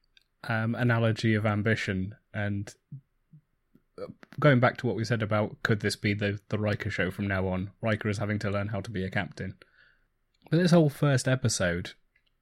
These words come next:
is very serious, as you said. It's kind of more like a war story than any other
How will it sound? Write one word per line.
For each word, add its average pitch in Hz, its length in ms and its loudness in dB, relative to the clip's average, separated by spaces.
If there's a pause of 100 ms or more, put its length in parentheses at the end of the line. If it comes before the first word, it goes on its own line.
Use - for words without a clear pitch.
(540)
is 104 360 -2 (1200)
very 123 340 4
serious, 104 500 0
as 101 180 0
you 95 60 -4
said. 95 280 -2
It's - 200 -4
kind 151 280 2
of 110 160 0 (180)
more 123 260 4
like 110 180 -2
a 104 60 0
war 110 240 0 (160)
story 98 400 0
than 98 140 -2
any 95 180 -4
other 95 320 -6